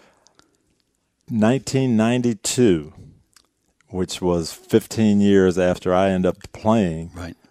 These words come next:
Speaker 1: Um, I go to Minnesota. I'm the defensive coordinator. Monty Kiffin was the linebacker coach. All he had played was three deep. So I come in saying, "Hey,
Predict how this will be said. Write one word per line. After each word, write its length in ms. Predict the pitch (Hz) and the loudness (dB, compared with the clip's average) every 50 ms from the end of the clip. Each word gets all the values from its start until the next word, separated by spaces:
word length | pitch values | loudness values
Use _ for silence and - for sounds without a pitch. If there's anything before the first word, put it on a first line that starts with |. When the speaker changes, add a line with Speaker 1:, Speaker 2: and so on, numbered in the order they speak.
| _ - 143 | _ -14 -10
Speaker 1:
Um, 460 | 98 85 82 82 82 82 85 - - _ _ - | -8 -6 -6 -6 -6 -6 -8 -10 -14 _ _ -8
I 100 | 101 95 | -8 -2
go 260 | 87 92 92 95 98 | 2 4 4 4 4
to 400 | 95 - - - 95 90 90 - - - | 2 -2 -4 -2 -2 -2 -2 -4 -8 -4
Minnesota. 560 | 104 98 98 104 101 - - 95 92 92 95 | 0 0 2 2 0 2 4 4 4 4 2
I'm 140 | 90 90 90 | 0 0 -2
the 60 | 87 | -2
defensive 520 | 82 98 98 92 - 104 92 - - - - | 0 0 -2 0 0 -4 -4 -4 -6 -12 -10
coordinator. 760 | - 101 98 95 92 90 90 90 87 85 82 85 87 87 - _ _ _ _ - | -2 2 4 4 4 4 4 2 0 2 2 0 -2 -2 -4 _ _ _ _ -2
Monty 240 | - 92 98 104 101 | 0 2 4 4 4
Kiffin 380 | - - 123 123 - - 101 95 | 2 4 2 2 2 2 0 0
was 140 | 95 85 - | 0 0 0
the 80 | 92 90 | 2 4
linebacker 600 | 101 110 117 113 104 90 87 87 85 - - - | 4 6 6 4 4 4 2 2 0 -2 -8 -12
coach. 420 | - - 85 78 - - - - - _ _ _ _ - _ _ _ _ - | -6 -4 -4 -4 -4 -8 -16 -20 -20 _ _ _ _ -20 _ _ _ _ -4
All 280 | 95 92 101 113 120 | 2 6 8 8 8
he 160 | 104 113 127 127 | 6 6 4 4
had 140 | 113 95 | 4 2
played 420 | - - 123 123 127 117 101 90 82 | -2 2 4 4 6 4 2 0 -4
was 140 | 85 - - | -6 -6 -6
three 260 | - 92 95 92 90 | 0 2 2 2 2
deep. 340 | 80 85 82 78 - _ _ _ _ _ _ _ _ _ _ _ _ | 0 -4 -8 -8 -10 _ _ _ _ _ _ _ _ _ _ _ _
So 280 | - - - 92 85 85 | -10 -2 0 2 2 4
I 160 | 95 110 113 | 4 2 2
come 240 | - 117 110 104 101 | 2 0 0 2 4
in 180 | 101 98 95 | 2 2 2
saying, 440 | - - - 98 95 95 95 92 85 | 0 0 0 0 2 2 0 -2 -2
"Hey, 400 | 92 104 104 95 87 82 80 | -2 0 0 0 0 -2 -4